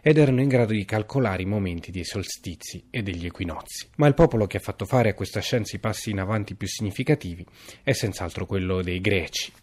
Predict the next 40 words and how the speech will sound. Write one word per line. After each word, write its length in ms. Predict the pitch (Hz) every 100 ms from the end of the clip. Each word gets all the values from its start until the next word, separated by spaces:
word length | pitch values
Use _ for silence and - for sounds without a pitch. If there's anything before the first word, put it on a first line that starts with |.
| _
Intorno 460 | 117 98 107 101 98
al 120 | 92
settecento 500 | 101 101 - 110 101
avanti 260 | 98 92
Cristo 320 | 110 143 139 104
iniziarono 540 | 92 - 98 95 92
ad 80 | 90
occuparsi 520 | 95 - 98 92 -
di 100 | 98
astronomia 440 | - - 104 104
e 60 | 101
cosmogonia 680 | - 98 104 107 143 143 90 - - - -
e 100 | 156
furono 300 | - 175 170
i 80 | 156
primi 280 | 170 147 95
a 60 |
creare 340 | - - 92 90
modelli 720 | 92 95 95 98 85 82 82 -
per 120 | -
spiegare 420 | - - 95 92 90
la 120 | 87
natura, 500 | 87 85 90 85 80 _ - - _
utilizzando 880 | 117 104 92 92 98 92 87 87 85
logica, 560 | 85 123 131 95 87 85
geometria 540 | 87 92 117 113 85
e 100 | -
senza 300 | - 151 -
ricorrere 440 | 104 - 98 92 87
al 120 | 85
soprannaturale. 720 | 98 - 85 87 90 82 - _
Iniziarono 580 | - 123 113 131 113 113
a 60 | 104
sospettare 560 | - - 139 - 107
che 100 | 120
la 100 | 101
Terra 280 | 92 90 101
potesse 380 | - - 104 -
essere 280 | 98 113 107
curva 360 | 170 151 90